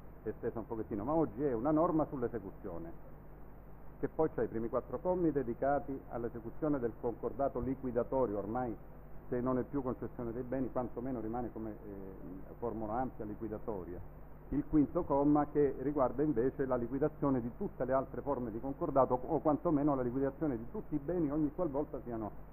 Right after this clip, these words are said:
interessati da una procedura di concordato. Quindi, eh, norma assolutamente di chiusura generale, eh, che impone la competizione, la competitività,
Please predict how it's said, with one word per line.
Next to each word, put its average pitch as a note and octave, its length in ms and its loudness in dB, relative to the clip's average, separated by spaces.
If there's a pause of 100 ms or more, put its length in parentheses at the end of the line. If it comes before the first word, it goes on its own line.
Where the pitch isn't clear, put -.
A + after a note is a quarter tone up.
(140)
interessati A#2+ 640 4
da G#2+ 100 6
una G#2 240 4
procedura G2+ 360 -2
di F#2 40 -2
concordato. F#2+ 460 0
Quindi, A#2+ 280 0 (520)
eh, F#2+ 300 -6
norma C3 680 8 (120)
assolutamente C3 1040 2
di A2+ 160 -8
chiusura C3 560 0
generale, C#3 580 4 (460)
eh, G#2 280 -4
che A#2+ 60 -4
impone A#2 540 0
la A2+ 280 2
competizione, A2+ 800 -4
la G#2 60 -4
competitività, A2 760 -2